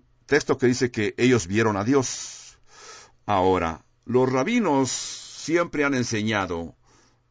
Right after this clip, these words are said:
de, y diciendo que esta gente vio una manifestación de Dios, pero nunca vieron a Dios. Solamente una manifestación. Yo me inclino a estar de acuerdo con este pensamiento, porque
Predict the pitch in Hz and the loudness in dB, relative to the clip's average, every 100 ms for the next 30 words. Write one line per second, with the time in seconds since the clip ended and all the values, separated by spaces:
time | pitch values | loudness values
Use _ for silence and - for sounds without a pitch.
0 | _ 107 117 113 110 - 113 113 110 110 | _ -2 2 2 2 -4 -6 -6 -4 -4
1 | - 165 147 131 120 127 156 - 156 - | -2 0 0 0 2 2 2 -4 -6 -6
2 | - 196 208 - 135 127 127 - 127 131 | -4 -2 -2 0 2 2 0 -2 -2 2
3 | 131 147 131 120 113 110 101 107 107 95 | 2 2 0 0 -2 -4 -4 -6 -6 -8
4 | - 113 110 98 92 151 156 - 98 87 | -4 -4 -2 -4 -2 -2 -2 -2 -2 -2
5 | 127 180 127 90 90 98 92 107 165 160 | -2 -2 -4 -6 -6 -6 -6 -6 -4 -4
6 | - - - _ _ _ _ _ - 135 | -6 -14 -20 _ _ _ _ _ -4 0
7 | 143 143 135 135 113 104 98 92 98 - | 2 2 2 0 0 -2 -4 -4 -6 -6
8 | 90 - 90 85 - - - - _ _ | -8 -6 -6 -8 -12 -20 -20 -20 _ _
9 | _ _ - 143 139 226 220 214 202 185 | _ _ -8 -4 4 6 8 6 0 -6
10 | _ _ _ 139 143 131 151 151 143 143 | _ _ _ 0 0 2 0 2 4 2
11 | - _ - 107 - 135 117 98 120 117 | 0 _ -2 -2 0 0 0 0 2 2
12 | 107 101 95 98 104 - 95 98 95 87 | 0 -2 -2 -2 -4 -6 -6 -4 -4 -4
13 | 95 90 92 90 90 - 85 | -2 -2 -4 -8 -8 -2 -4